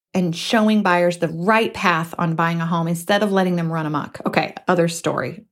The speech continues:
We'll leave that for another day. I was asked to teach this class. So here I am. I get up in front of this class of about twenty agents, and I'm teaching, and I'm standing there realizing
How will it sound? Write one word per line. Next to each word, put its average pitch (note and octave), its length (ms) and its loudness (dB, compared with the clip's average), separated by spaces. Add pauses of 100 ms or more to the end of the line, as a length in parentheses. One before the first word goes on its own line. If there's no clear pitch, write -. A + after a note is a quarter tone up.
(100)
We'll G3+ 120 6
leave F3 180 6
that D3 160 0
for - 100 -6
another C3+ 240 -4
day. - 260 -8 (1080)
I D4+ 160 4
was F4+ 160 2
asked C#4 220 2
to A3+ 80 -2
teach G#3+ 260 0
this F#3+ 120 -4
class. D#3+ 260 -2
So - 100 -2
here C4+ 240 2
I D4 80 4
am. F#3+ 300 -2
I F3+ 100 -2
get G3 300 2
up F#3 360 0 (180)
in C#3+ 80 0
front F3 220 0
of G3+ 60 -2
this A#3+ 100 -2
class F#3 380 0
of E3 60 -4
about E3+ 200 -2
twenty G#3+ 340 0
agents, F3 520 -2
and E3+ 120 -2
I'm E3+ 160 0
teaching, E3+ 480 -2
and E3+ 140 -2
I'm E3+ 80 2
standing C4 600 4
there D#3 360 0 (1120)
realizing F#3 1200 2